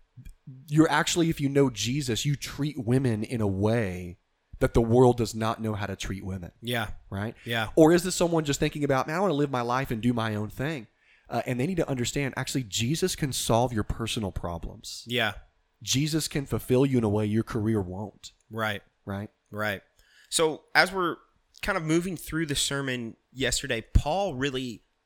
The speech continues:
Speaker 2: grasped this concept and really understands the culture in which he's speaking into. It says in Acts seventeen, or excuse me, Acts seventeen eighteen, "Some of the Epicurean and Stoic philosophers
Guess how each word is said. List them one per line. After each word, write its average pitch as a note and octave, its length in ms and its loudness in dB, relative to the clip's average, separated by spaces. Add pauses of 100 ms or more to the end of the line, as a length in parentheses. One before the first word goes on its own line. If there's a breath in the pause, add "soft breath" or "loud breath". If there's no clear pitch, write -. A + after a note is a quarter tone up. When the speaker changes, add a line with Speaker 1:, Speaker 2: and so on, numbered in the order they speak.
(380)
Speaker 2:
grasped A#2 540 4
this B2 180 0
concept A2+ 720 -6
and B2+ 160 -4
really B2 240 2
understands A#2+ 580 -6
the F#2+ 80 -12
culture - 520 -8
in G#2 100 -12
which G#2 180 -10
he's G#2 160 -2
speaking - 480 -6
into. F#2+ 480 -14 (500)
It B2+ 120 -6
says C#3 340 0
in A#2 260 -4 (120)
Acts B2+ 340 0
seventeen, C3+ 880 -2 (480)
or C3 60 -10
excuse D#3+ 440 -4
me, F2 260 -16 (180)
Acts - 520 -2
seventeen C#3+ 460 -4
eighteen, A2+ 560 -10 (480)
"Some F#3+ 320 0
of F#3 60 -8
the - 200 -2
Epicurean E3+ 880 -6 (240)
and B2+ 140 -10
Stoic D#3 420 -2
philosophers A#2 840 -8